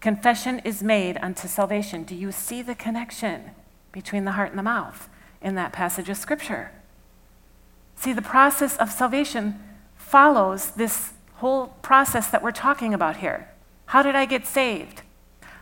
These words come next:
I believed in my heart that God raised Jesus from the dead. And because I believed it in my heart, it came out of my mouth.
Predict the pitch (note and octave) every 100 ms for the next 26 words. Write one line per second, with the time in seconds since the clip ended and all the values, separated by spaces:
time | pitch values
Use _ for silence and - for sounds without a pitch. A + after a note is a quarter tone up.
0 | - A3+ A3+ A#3 C#4 B3 C4 B3 A#3 A3
1 | A3 E3 G#3 G#3 G3+ G3 G#3 G3+ G3+ G3+
2 | G3 G3 F#3+ F#3+ F#3+ C#3 - - - -
3 | - - - F#3+ G3+ A#3 A3 G3+ G3+ A3+
4 | C#4 C4+ D4+ D4+ - - - - A#3 C4
5 | C#4+ C#4 G#3+ F#3 F#3+ - - - - -
6 | G3+ G3+ A3 G#3 F#3 F3+ F3 D#3+ - -